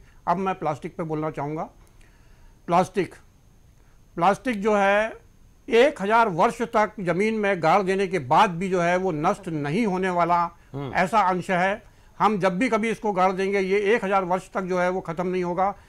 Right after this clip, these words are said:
Speaker 1: और यदि किसी तरीके से घुल गया तो वो जहर पैदा करेगा और आगे चल के हमारी खेती जो है वो नष्ट हो जाएगी। हम किसी भी तरीके से फसल जो है वो उत्पादन को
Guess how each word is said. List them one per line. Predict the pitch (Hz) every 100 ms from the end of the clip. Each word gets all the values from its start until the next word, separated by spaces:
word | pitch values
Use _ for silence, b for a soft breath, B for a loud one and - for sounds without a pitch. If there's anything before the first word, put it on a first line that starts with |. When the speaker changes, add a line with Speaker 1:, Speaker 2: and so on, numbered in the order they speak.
| b 208
Speaker 1:
और | 233
यदि | 214 202 233 196 - - - - -
किसी | 202 285 302
तरीके | 247 226 220
से | 220
घुल | 165 226
गया | 214 151 - - - b b b b -
तो |
वो | 233 220
जहर | 143 180 254
पैदा | 262 208 214
करेगा | 196 196 196 202
और | 202
आगे | 160 208
चल | 196 190
के | 196
हमारी | 165 180 190
खेती | - 170 196
जो | 208 190
है | 180 202 b b 190
वो |
नष्ट | 175 180 196 170
हो | 175
जाएगी। | 175 185 202 208 - -
हम | 180
किसी | 185 185
भी | 254
तरीके | 214 202 190 190
से | 190
फसल | - 170 214 220
जो | 196
है | 180 185 202 b b
वो | 190
उत्पादन | 190 185 - 185 214 220
को | 165